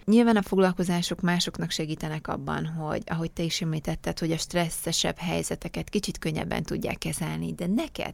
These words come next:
segített abban, hogyha valamilyen stresszes helyzet van az életedben, akkor azt, ö, jól tud kezelni, vagy ne billentsen ki annyira a középpontodból?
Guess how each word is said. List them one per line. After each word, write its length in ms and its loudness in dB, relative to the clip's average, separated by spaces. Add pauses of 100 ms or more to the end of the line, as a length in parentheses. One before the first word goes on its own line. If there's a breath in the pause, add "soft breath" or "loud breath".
(160)
segített 680 -2
abban, 340 -4
hogyha 460 -8 (500 loud breath)
valamilyen 460 2
stresszes 540 -4
helyzet 380 -4
van 80 -6
az 180 -6
életedben, 580 -4
akkor 340 -2
azt, 300 -2
ö, 200 0
jól 300 6
tud 240 0
kezelni, 560 -2
vagy 180 0
ne 180 4 (480 loud breath)
billentsen 680 6
ki 140 -2
annyira 320 4
a 80 4
középpontodból? 1300 0